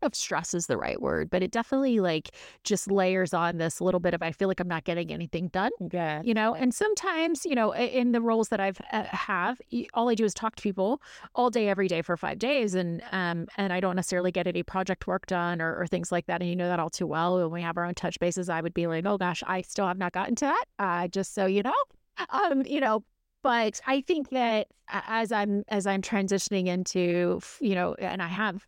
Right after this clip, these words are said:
Speaker 1: fully transitioned into consulting, that's what I enjoy the most is this, just this variety. And I do, I still have this engagement with people. I'm still having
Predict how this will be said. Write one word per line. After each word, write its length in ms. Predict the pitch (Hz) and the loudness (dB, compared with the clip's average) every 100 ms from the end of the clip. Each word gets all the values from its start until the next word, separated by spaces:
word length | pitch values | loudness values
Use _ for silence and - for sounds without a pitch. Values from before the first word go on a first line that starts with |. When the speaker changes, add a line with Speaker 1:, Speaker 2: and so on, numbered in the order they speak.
| 175 | -8
Speaker 1:
fully 300 | - 190 180 | -2 0 0
transitioned 460 | 190 175 170 185 | -2 -2 -2 -2
into 160 | 170 170 | -4 -4
consulting, 800 | - 180 202 311 226 190 175 180 - - - - - | -6 -2 0 0 2 0 0 -4 -8 -20 -20 -16 -2
that's 260 | 214 233 | -2 0
what 120 | 233 208 | 0 2
I 120 | 165 | 0
enjoy 720 | 180 175 175 170 170 170 165 | 0 0 0 2 2 0 0
the 140 | 175 175 | 0 0
most 640 | 170 175 285 339 - - | 0 0 2 2 0 -2
is 240 | 190 175 - | 0 0 0
this, 240 | 175 165 | -2 -2
just 300 | - 180 - | -2 -4 -4
this 220 | 160 - - | -8 -8 -4
variety. 640 | 175 165 170 240 196 156 147 | -2 0 0 2 2 0 0
And 100 | 170 | 0
I 120 | 165 | -2
do, 300 | 165 196 240 | 0 0 2
I 140 | 165 | 0
still 260 | 160 - 214 | -2 0 0
have 160 | 190 185 | 0 -2
this 180 | 175 | -2
engagement 460 | 185 175 170 190 - | -2 0 0 -2 -4
with 120 | 147 | -6
people. 300 | - 170 190 | -4 -4 0
I'm 140 | 185 170 | -2 -2
still 180 | 185 | -2
having 400 | 170 175 185 180 | -2 -2 -2 -2